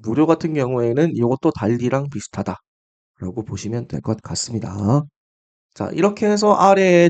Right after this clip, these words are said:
저장 누르시면 되고요. 그리고 이미지 스타일이 제일 중요하겠죠, 또. 실사 들어가시면 여기서 제가 아까 보여드렸죠? 루피 같은 거 보여드렸으니까 여기서 테스트 키워드 입력하시고 테스트 생성으로 여러분들이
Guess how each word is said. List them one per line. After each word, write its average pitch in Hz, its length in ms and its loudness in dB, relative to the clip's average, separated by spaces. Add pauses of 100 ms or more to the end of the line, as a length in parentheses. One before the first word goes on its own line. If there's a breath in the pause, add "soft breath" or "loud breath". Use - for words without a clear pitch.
저장 139 360 4
누르시면 135 420 0
되고요. 117 720 2 (580)
그리고 135 360 -2
이미지 220 440 -2
스타일이 226 600 2
제일 147 180 4
중요하겠죠, 131 580 0
또. 117 420 0 (540)
실사 180 480 2
들어가시면 123 600 0
여기서 156 340 2
제가 135 400 4 (200)
아까 165 340 0
보여드렸죠? 151 580 0
루피 127 520 -6
같은 107 320 -6
거 104 100 -4
보여드렸으니까 107 720 -4
여기서 131 480 -2 (520)
테스트 233 320 2
키워드 233 320 4
입력하시고 196 560 2
테스트 220 340 0
생성으로 185 520 6
여러분들이 131 600 4